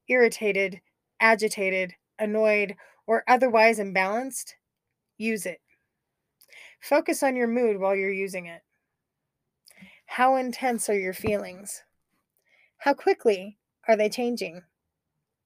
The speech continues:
If you have a hard time reducing the intensity of an emotional response, what's preventing you from calming? Are you triggered? Are you using untrue or incomplete narratives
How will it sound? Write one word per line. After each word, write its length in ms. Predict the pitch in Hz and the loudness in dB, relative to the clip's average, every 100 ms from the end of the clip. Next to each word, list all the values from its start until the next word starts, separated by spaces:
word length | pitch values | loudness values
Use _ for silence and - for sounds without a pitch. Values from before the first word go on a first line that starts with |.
| _ _ - - - _ | _ _ -20 -20 -20 _
If 140 | 269 | 2
you 80 | 302 | 6
have 160 | 311 370 | 8 8
a 80 | 294 | 8
hard 180 | 285 | 4
time 280 | 233 285 277 | 2 -2 0
reducing 580 | 233 196 262 254 254 214 | -2 -2 -4 -4 -4 -4
the 140 | 208 | -4
intensity 520 | 208 208 240 226 214 202 | -4 -4 -8 -6 -2 -2
of 100 | 190 | -2
an 60 | |
emotional 440 | 202 202 226 - 185 | -4 -2 -4 -6 -8
response, 640 | 185 - 233 208 185 - _ _ _ | -8 -6 -4 -4 -8 -14 _ _ _
what's 260 | - 285 - | -2 -2 -2
preventing 540 | - 349 285 285 311 | -4 -2 0 -2 -2
you 140 | 214 202 | -6 -10
from 240 | - 196 | -12 -12
calming? 480 | 185 190 175 160 156 _ _ _ _ _ _ _ _ _ _ _ _ _ _ | -8 -6 -6 -10 -18 _ _ _ _ _ _ _ _ _ _ _ _ _ _
Are 120 | 220 | -2
you 140 | 220 208 | -2 -4
triggered? 440 | - 196 214 240 _ _ _ _ _ _ _ _ _ _ _ - - _ | -6 -4 -4 -6 _ _ _ _ _ _ _ _ _ _ _ -20 -20 _
Are 100 | 220 | 2
you 160 | 226 226 | 4 2
using 440 | 220 226 226 220 - | 0 -2 -2 -6 -4
untrue 580 | 220 220 - 214 220 240 | -4 -4 -6 -2 0 -2
or 200 | 214 208 | -4 -4
incomplete 580 | 202 208 220 - 214 | -4 -6 -10 -10 -10
narratives 600 | 196 196 196 220 247 - | -4 -4 -2 -4 -6 -14